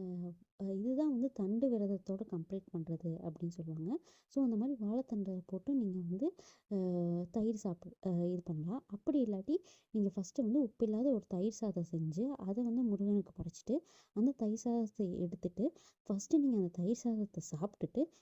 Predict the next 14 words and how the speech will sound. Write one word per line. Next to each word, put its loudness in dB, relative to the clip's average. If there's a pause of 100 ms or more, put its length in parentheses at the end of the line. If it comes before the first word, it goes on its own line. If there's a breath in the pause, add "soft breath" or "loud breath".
அதுக்கப்புறம் 0 (120)
மத்த, 4 (340)
மத்த 0
ஸ்வீட்டு, -2 (420)
அ, -4 (180)
நீங்க 0
எப்படி 0
சாம்பார், 0
ரசம் -2
எல்லாம் 0
வச்சிருக்கீங்களா, -4 (360 soft breath)
அந்த 6
சாப்பாடெல்லாம் -2
நீங்க 2